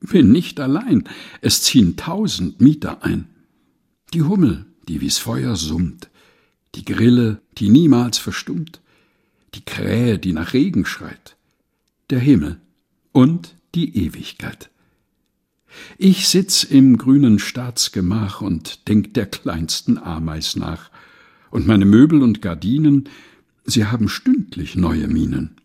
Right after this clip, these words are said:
Heut sind sie grau und morgen heiter. Das Muster webt von selber weiter.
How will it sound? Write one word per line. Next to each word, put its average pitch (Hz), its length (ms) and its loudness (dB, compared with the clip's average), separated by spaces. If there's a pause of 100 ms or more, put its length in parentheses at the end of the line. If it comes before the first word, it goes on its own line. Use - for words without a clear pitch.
(600)
Heut - 220 -6
sind - 240 -2
sie 117 160 -2
grau 185 340 -6
und - 260 -8
morgen - 400 -4
heiter. 147 400 -6 (800)
Das - 200 -4
Muster 156 500 2
webt 135 320 -6
von 92 240 -4
selber 107 560 -6
weiter. - 460 -16